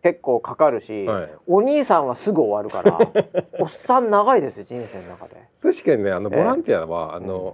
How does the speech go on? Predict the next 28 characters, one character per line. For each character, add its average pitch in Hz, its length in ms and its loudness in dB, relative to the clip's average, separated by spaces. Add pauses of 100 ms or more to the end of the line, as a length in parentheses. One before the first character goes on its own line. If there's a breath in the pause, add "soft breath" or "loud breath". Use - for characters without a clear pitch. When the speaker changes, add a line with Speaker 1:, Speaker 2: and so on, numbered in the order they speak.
(120)
Speaker 2:
学 135 200 -10
生 311 180 -6
ボ 294 140 -2
ラ 294 100 -2
ン 277 80 -6
テ - 120 -6
ィ - 20 -6
ア - 40 -12
と 87 160 -16
社 - 160 -18
会 127 240 -4 (160)
人 123 200 -6
ボ 117 120 -2
ラ 113 100 -4
ン 98 80 -8
テ - 120 -14
ィ 80 40 -10
ア - 20 -18
が 78 100 -16
あ - 20 -16
っ - 40 -20
て、 - 160 -10
Speaker 1:
は 175 180 4
い - 20 2
は 135 60 2
い - 20 0
は 113 80 0
い 101 40 -2